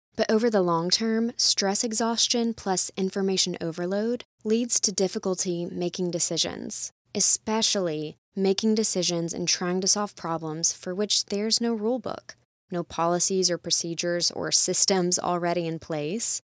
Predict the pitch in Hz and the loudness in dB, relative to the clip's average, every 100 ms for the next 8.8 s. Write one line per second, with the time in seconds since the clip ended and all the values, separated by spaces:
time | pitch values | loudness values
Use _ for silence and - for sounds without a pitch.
0 | _ - 202 214 - - - 202 - 208 | _ 0 2 4 2 0 -4 -4 -2 -4
1 | 180 - 185 196 208 208 214 202 170 175 | -2 0 4 4 4 2 -2 -4 -2 -2
2 | - 190 180 170 160 170 240 269 190 170 | -2 -2 -2 -6 -4 -4 -4 -4 -4 -4
3 | - 185 - - 175 165 151 196 - - | -2 -2 -4 -6 -4 -4 -6 -8 -8 -4
4 | 180 175 - _ 208 214 226 - 208 214 | 0 0 -4 _ 0 2 2 2 2 2
5 | 185 - 185 170 - 240 - 180 175 - | 0 -2 -4 -4 -4 -2 0 0 -2 -2
6 | - 208 220 240 247 247 214 214 254 196 | -6 -2 0 0 0 0 -2 -4 -2 0
7 | - - 214 208 190 190 185 - - 175 | -2 -2 -4 0 2 4 2 0 -2 -2
8 | 165 175 214 - - - - | -2 2 4 4 -2 -8 -10